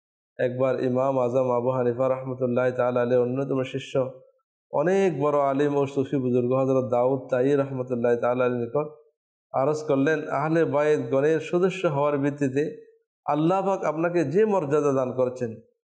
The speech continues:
এর ভিত্তিতে আমাকে কিছু উপদেশ দেন।" কিন্তু তিনি রহমতুল্লাহ তাআলা আলাইহি চুপ রইলেন। দ্বিতীয়বার আরজ করল, "আহলে বায়েত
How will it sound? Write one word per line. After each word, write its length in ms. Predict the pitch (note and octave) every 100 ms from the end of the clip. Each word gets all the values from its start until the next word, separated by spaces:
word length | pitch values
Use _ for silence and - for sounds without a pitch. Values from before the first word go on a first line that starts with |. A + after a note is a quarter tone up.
| _
এর 220 | E3 G3 F#3
ভিত্তিতে 400 | F3 F3+ E3+ E3
আমাকে 340 | D3+ D3 D3+
কিছু 500 | D3+ C3+ D3 D3+ C#3+
উপদেশ 440 | C3+ C3+ D3 C3 G#2+
দেন।" 160 | G2+ F2 _ _ _ _ _ _ -
কিন্তু 260 | C3+ B2 B2
তিনি 300 | B2 B2+ B2+
রহমতুল্লাহ 600 | C3 B2 B2+ A#2+ A#2 A#2
তাআলা 280 | A2+ A#2 A#2
আলাইহি 260 | A2+ A2+ - - -
চুপ 220 | F3+ F3+
রইলেন। 280 | C3 A2 G#2+
দ্বিতীয়বার 640 | - A#2+ B2 D3 D3 C#3
আরজ 200 | B2 B2+
করল, 320 | - A#2+ A2 - - _ _ _ _ _ _ _
"আহলে 300 | C#3 E3+ F#3
বায়েত 260 | E3 E3